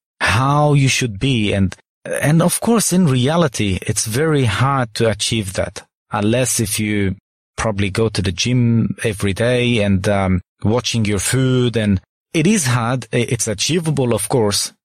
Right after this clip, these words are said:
but it's not easy for everyone. And they always point a stereotype of an example or a figure of a person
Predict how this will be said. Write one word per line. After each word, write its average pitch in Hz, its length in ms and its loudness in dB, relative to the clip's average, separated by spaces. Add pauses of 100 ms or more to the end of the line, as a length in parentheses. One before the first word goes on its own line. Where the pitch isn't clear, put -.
(140)
but 117 240 2
it's - 200 -4
not 139 260 -2
easy 135 380 2
for 107 220 -2
everyone. 95 520 -2 (680)
And 139 320 2 (160)
they 156 280 4
always 233 480 2 (100)
point 190 440 2 (120)
a 127 140 2
stereotype 139 1000 -2 (140)
of 107 540 0
an 117 180 2
example 117 640 0
or 95 340 0
a 117 100 0
figure 143 400 0
of 113 160 0
a 104 80 -2
person 107 540 -2